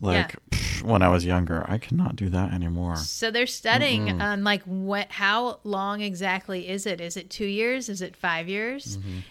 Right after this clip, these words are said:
Speaker 2: And so wh-, what, really what they found in as little as two years, it can make, it can make your body age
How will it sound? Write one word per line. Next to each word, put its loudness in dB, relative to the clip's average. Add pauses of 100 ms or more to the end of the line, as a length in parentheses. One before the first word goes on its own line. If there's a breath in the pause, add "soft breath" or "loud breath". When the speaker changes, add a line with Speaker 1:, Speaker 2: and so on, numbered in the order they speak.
Speaker 2:
And 2
so -4
wh-, -18
what, 0
really 0
what 0
they 0
found 0
in -2
as -6
little -4
as -2
two -6
years, -4 (340 soft breath)
it -4 (360)
can 2
make, 2
it -6
can -4
make -2
your -2
body 0
age -4